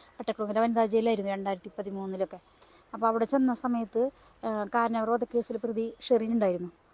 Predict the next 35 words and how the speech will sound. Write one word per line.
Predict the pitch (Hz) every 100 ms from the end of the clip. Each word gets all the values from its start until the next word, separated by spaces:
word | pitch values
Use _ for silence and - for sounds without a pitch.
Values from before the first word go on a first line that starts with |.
| _ - _
അപ്പോൾ | 233
ഷെറിൻ | 254 233 240
എൻ്റെ | 262 262
തൊട്ടടുത്ത | 269 - 254 247
സെല്ലായിരുന്നു | 285 254 247 226 214
കഴിഞ്ഞിരുന്നത്. | 208 190 180 175 - _ _ -
അപ്പോൾ | 226
മറ്റുള്ള | 247 247 247 269
തടവുകാരെ | 277 269 262 247
പോലെ | 254 262
അവർ | 254
ക്യൂവിൽ | - 269 262
നിന്നിട്ട് | 247 247 247 233
ഭക്ഷണമൊന്നും | 262 - 247 247
വാങ്ങിയിരുന്നില്ല. | 247 240 226 240 226 226 - - _
അവർക്ക് | 233 226
മൂന്ന് | 247 240 240
സമയം, | 240 247 240 233
മൂന്ന് | 233 247
നേരവും | 269 247 254
അവർക്ക് | 254 240 -
ഉള്ള | 247 240
ഭക്ഷണം | 233 247 233 226 240
അവിടുത്തെ | 240 226 226 233
ജയിൽ | 220 247
സ്റ്റാഫുകൾ | 220 - 220 214 208 208 247 - - -
അവർ | 220 214
പറയുന്ന | 262 254 240 233
ഭക്ഷണം | 262 - 233 240 -
അവർക്ക് | 247 208 -
പുറമെ | 233 247 233
നിന്ന് | 220 220
വാങ്ങി | 233 233
കൊടുക്കാറാണ് | 220 233 - 226 226
പതിവ്. | 196 180